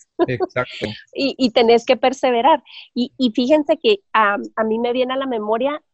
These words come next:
Speaker 1: una de las cosas más lindas de Corazones Fértiles es que llegan, eh, no solo papás, sino hijos que han sido integrados a familias. Y tenemos a una chica que ya es joven adulta,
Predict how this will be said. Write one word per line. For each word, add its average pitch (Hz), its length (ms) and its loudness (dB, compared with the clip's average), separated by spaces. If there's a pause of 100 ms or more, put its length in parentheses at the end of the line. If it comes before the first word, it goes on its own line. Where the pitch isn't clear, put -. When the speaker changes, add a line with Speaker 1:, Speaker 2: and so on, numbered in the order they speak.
(200)
Speaker 1:
una 269 200 2
de 311 60 6
las 277 160 0
cosas 254 260 2
más 254 160 2
lindas 285 380 4
de 285 100 2
Corazones 220 540 0
Fértiles 277 640 2
es 226 260 4
que 247 180 2
llegan, 254 600 2 (180)
eh, 214 320 4 (180)
no 240 140 6
solo 262 320 4
papás, - 580 0 (200)
sino 240 280 2
hijos - 600 0
que 320 100 2
han 302 140 0
sido 277 460 4 (280)
integrados 214 720 4
a 254 80 2
familias. 233 540 2
Y 208 80 -4
tenemos 226 480 0
a 226 80 0
una 220 260 -2
chica 294 320 -4
que 240 120 -2
ya 196 60 4
es 196 120 -6
joven 240 280 2
adulta, 226 460 2